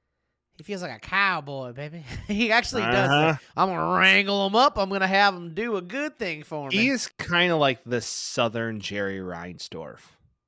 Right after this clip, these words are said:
Speaker 1: Yeah.
Speaker 2: Like, when the day that guy dies and gives up control, although he's creating a monster with his kid,
Speaker 1: Yeah.
Speaker 2: he'd be like, "I'm gonna do what my daddy did."
Speaker 1: Yeah,
Speaker 2: And,
Speaker 1: Steven.
Speaker 2: yeah, no. Yeah, no.
Speaker 1: So was Reinsdorf.
Speaker 2: All right.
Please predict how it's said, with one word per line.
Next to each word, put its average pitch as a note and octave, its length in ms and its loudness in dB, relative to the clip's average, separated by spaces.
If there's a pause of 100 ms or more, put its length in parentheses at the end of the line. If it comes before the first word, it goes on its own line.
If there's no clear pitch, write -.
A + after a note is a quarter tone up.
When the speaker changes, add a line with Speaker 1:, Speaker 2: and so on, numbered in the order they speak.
(240)
Speaker 1:
Yeah. A#3+ 440 -2
Speaker 2:
Like, A2 200 -2
when B2+ 440 -4
the C#3 120 2
day C3+ 380 0
that D#3+ 260 0
guy B2+ 300 -4 (120)
dies F#2 460 -10
and G2 120 -12
gives F2+ 260 -14
up G2 180 -12
control, G2 560 -6
although G#2+ 320 -4
he's A2 240 -10
creating A2 500 -8
a F#2 40 -12
monster F#2 460 -12
with F#2+ 140 -10
his F2 140 -14
kid, G2+ 400 -12 (340)
Speaker 1:
Yeah. D#3 220 -8
Speaker 2:
he'd - 80 -8
be A2+ 80 -4
like, G#2 180 -4
"I'm C3+ 200 -4
gonna B2+ 200 -2
do C#3+ 220 -4
what C3+ 140 -6
my B2+ 240 -14
daddy C3+ 360 -8
did." A#2 520 -4 (180)
Speaker 1:
Yeah, B2+ 240 -18
Speaker 2:
And, G#2+ 80 -12
Speaker 1:
Steven. G2 600 -10
Speaker 2:
yeah, C2 220 -20
no. G1+ 100 -20 (360)
Yeah, - 100 -18 (260)
no. - 120 -16 (260)
Speaker 1:
So E3+ 240 -4
was G#3+ 140 -2
Reinsdorf. B3 340 0
Speaker 2:
All B3+ 100 6
right. F3+ 200 2